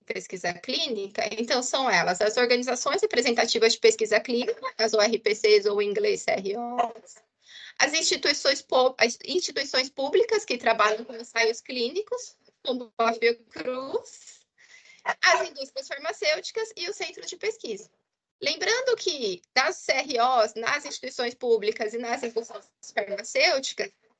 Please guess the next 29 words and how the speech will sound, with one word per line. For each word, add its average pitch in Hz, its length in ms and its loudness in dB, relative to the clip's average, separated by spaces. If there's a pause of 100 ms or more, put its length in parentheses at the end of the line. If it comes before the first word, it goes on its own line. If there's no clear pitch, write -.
(260)
as 254 160 4
atividades 302 680 2
desenvolvidas 254 840 -4
serão 277 220 0
relacionadas 277 1120 -2
a, 285 920 -2
ao 320 80 4
patrocinador 359 1120 2
ou 233 100 2
como 262 220 0
representante 277 960 0
do 262 100 -8
patrocinador. 311 760 -2 (360)
Já 311 240 4
no 440 80 4
caso 294 340 2
dos 247 140 -6
centros 254 420 -6
de 233 80 -8
pesquisa, 262 760 0
as 240 260 2
atividades 254 640 -2
desenvolvidas 262 880 -4
vão 285 160 -4
ser, 254 400 0 (640)
é, 254 120 8
relacionadas 277 1160 4
ao 277 300 0
investigador. 269 960 -4